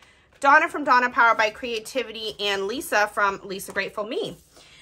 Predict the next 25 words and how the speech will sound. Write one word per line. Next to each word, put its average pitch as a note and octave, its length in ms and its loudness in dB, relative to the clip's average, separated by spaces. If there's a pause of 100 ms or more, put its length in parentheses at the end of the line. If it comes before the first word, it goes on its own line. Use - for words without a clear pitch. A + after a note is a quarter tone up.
(200)
So C#4+ 540 6
this D#4+ 220 -2
one A#4+ 140 4
is B4+ 120 4
Bianca's, C4+ 500 4
so F3+ 920 0
cute. E3+ 800 0
Let's C4 260 0
see. G3+ 180 -8
So G#3+ 200 -2
if G#3 100 -6
we B3 300 -4
were G#4 240 2
to B3+ 500 -4 (320)
finish D#4 500 -2
this C#4 240 -6
one C4+ 220 0
up A3+ 340 4
within A3 580 -2
three A#3 300 -10
weeks, G3+ 380 -8
we G#3 80 -12
could G3 140 -14
do F#3+ 180 -4
one, G#3 540 2